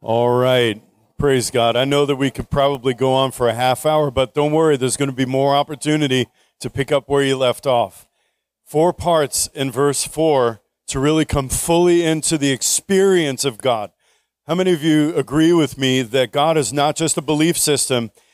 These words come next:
he's someone to be experienced? And if we haven't experienced him, if we haven't been moved to the core of our being by our own creator,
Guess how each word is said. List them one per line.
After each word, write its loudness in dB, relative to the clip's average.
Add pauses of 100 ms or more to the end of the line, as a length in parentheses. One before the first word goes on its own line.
(100)
he's 0
someone 0
to -2
be 2
experienced? -2 (300)
And -2
if -2
we 0
haven't 2
experienced 0
him, 0
if -8
we 0
haven't 0
been 0 (260)
moved 0
to 0
the 0
core 2
of -2
our 2
being -2
by 2
our 2
own 0
creator, 0